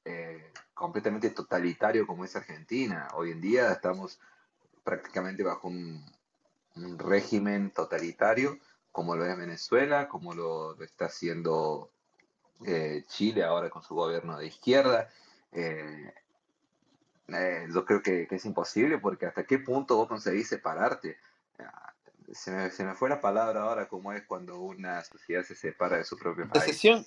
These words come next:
Speaker 2: secesión.
Speaker 1: Sí, exactamente.
Speaker 2: Es en
Speaker 1: En cuanto
Speaker 2: portugués.
Speaker 1: no, sí, eh, pero en cuanto no, no exista eso, donde alguien pueda realmente separarse, eh, de su propio país y crear una,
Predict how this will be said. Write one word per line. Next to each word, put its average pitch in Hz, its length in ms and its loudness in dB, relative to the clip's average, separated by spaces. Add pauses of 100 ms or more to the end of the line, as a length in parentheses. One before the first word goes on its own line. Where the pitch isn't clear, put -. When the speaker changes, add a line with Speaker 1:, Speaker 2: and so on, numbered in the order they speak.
(120)
Speaker 2:
secesión. 139 720 0 (320)
Speaker 1:
Sí, - 160 -2
exactamente. 78 720 -2 (320)
Speaker 2:
Es 151 140 4
en 180 60 8
Speaker 1:
En 180 100 8
cuanto 196 200 10
Speaker 2:
portugués. 185 300 6 (800)
Speaker 1:
no, 113 80 2
sí, 110 400 6 (840)
eh, 85 400 2
pero 85 180 -2
en 85 60 -10
cuanto 85 520 -2
no, 92 260 -6
no 95 80 -4
exista 107 680 -2
eso, 127 280 2
donde 90 380 -4
alguien 98 420 0
pueda 101 300 4
realmente 95 560 -4
separarse, 90 1000 0 (440)
eh, 78 540 -2 (120)
de 82 120 -6
su 90 160 -4
propio 92 300 0
país 95 440 4
y 90 120 -8
crear 87 440 2
una, 82 420 -4